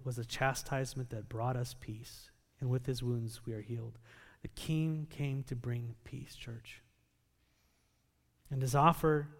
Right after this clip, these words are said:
still stands. Amen? He offers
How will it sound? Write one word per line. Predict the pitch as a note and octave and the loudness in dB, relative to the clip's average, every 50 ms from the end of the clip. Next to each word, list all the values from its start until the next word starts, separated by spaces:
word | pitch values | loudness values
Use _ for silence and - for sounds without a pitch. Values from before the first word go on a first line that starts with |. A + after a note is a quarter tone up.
| - - | -20 -14
still | - - - - C#3 C3+ C3+ | -12 -6 0 0 2 2 2
stands. | B2 - - B2 A#2 A#2 A#2 A2+ A#2+ - - | -2 -2 -4 -4 -4 -4 -4 -6 -8 -6 -2
Amen? | B2 B2+ B2+ C3+ C#3 D3+ D3+ D#3 D#3 - - - - _ _ _ _ _ _ _ _ - _ _ _ _ | 0 2 2 2 2 2 0 -2 -4 -10 -16 -20 -20 _ _ _ _ _ _ _ _ -20 _ _ _ _
He | - - D#3 | 2 4 6
offers | D3+ D3 - C#3 B2 - | 6 6 4 0 -4 -4